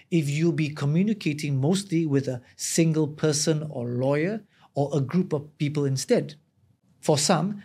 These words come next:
this may make a difference in terms of how they choose their lawyer, because they're looking for someone who's cheaper or who can be more responsive because they have a bigger team or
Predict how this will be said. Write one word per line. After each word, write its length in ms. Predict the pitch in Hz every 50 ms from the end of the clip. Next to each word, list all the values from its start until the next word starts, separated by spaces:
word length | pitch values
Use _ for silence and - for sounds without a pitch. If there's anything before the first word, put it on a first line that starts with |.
| - _
this 200 | - 196 190 202
may 140 | - 156 139
make 220 | 139 165 214 202
a 80 | 175 143
difference 420 | 143 170 160 170 - 156 147 147
in 160 | - - 131 120
terms 260 | - - 160 156 135
of 80 | 135
how 240 | 131 - - 151 165
they 120 | 156 143 131
choose 320 | 127 - - 160 147 127
their 140 | - 131 123
lawyer, 340 | 127 127 139 156 143 147 143
because 480 | 147 170 165 - 175 180 185 170 - - - - _
they're 100 | - 175
looking 280 | 180 196 196 269 262
for 80 | 233 -
someone 380 | - - - 170 160 165 175 175 147 -
who's 220 | 156 151 143 147 - - _ -
cheaper 500 | - - 170 175 175 202 214 233 262 254 - _ _ _ _ _ _ _ _
or 320 | - 147 170 196 214 214 - - _ _ -
who 80 | 151
can 180 | 139 - 147 135
be 100 | 131 127
more 260 | 131 135 151 190 226
responsive 560 | 202 165 - - - 156 147 139 151 151 143
because 360 | - 139 127 - 139 135 131
they 80 | 131 131
have 140 | 123 123 123
a 40 | 120
bigger 220 | 123 120 120 127
team 480 | 117 - - 165 170 190 220 254 - - _ _ _ _ _ _ _ _ _ _ _
or 340 | - 143 147 165 185 190 190